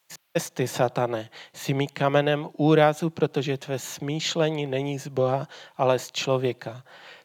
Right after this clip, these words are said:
Tehdy řekl Ježíš svým učedníkům, „Kdo chce jít za mnou, zapři sám sebe, vezmi svůj kříž a následuj mne. Neboť kdo by chtěl zachránit svůj život,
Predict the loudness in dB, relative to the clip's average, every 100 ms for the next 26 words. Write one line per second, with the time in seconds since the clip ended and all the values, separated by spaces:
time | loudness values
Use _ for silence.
0 | _ -2 -2 0 0 -2 -6 0 0 2
1 | 2 2 0 -2 -4 -4 -2 -2 -2 -6
2 | -4 -4 -4 -4 -8 -8 -10 -10 -14 -20
3 | -10 2 2 2 2 4 4 2 0 0
4 | 2 2 2 2 -4 -20 -14 -2 -2 -2
5 | -6 -6 -6 -2 -4 -4 -8 -8 -8 -12
6 | -16 -20 -10 -4 -4 -4 -6 -6 -4 -4
7 | -4 -6 -4 -4 -6 -10 -18 -16 -6 -2
8 | 2 0 0 0 0 2 0 -2 -4 -6
9 | -8 -10 _ _ -20 -10 -2 4 4 4
10 | 2 4 4 -2 -2 -2 -2 -2 -4 2
11 | 4 4 2 -2 -6 -4 0 0 0 2
12 | 2